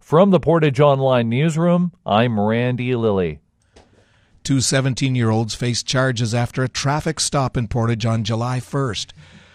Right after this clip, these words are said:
Speaker 2: Police say they stopped the vehicle on Canada Day, resulting in the discovery of crack cocaine, cocaine, cannabis, bear spray,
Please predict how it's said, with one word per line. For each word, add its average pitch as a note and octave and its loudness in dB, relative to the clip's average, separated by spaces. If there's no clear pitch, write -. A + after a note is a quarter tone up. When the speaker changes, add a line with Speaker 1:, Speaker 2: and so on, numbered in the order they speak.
Speaker 2:
Police G#2+ -2
say A2+ 0
they G#2 0
stopped - -2
the A2 -2
vehicle A2+ -2
on G#2 -2
Canada A#2+ -4
Day, F2 -10
resulting A#2 -4
in B2+ -4
the A#2+ -2
discovery A#2+ -4
of G#2 -6
crack C3 -8
cocaine, B2 -2
cocaine, A2+ -4
cannabis, A2+ -4
bear A#2+ -2
spray, F2+ -6